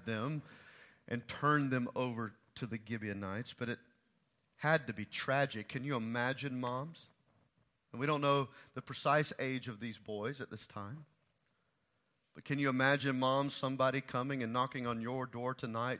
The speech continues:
taking your sons to wake up the next morning to find out they've been executed? The whole thing's terrible. It's brutal. It's horrific.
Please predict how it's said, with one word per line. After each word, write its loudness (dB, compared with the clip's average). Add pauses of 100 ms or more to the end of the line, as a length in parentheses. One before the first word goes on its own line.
taking -4
your -4
sons -2
to -6
wake -2
up -2
the -4
next -4
morning -4
to -10
find -4
out 0
they've -4
been -6 (100)
executed? -12 (3500)
The -6
whole -4
thing's -2
terrible. -4 (1400)
It's -16
brutal. -4
It's -10
horrific. -6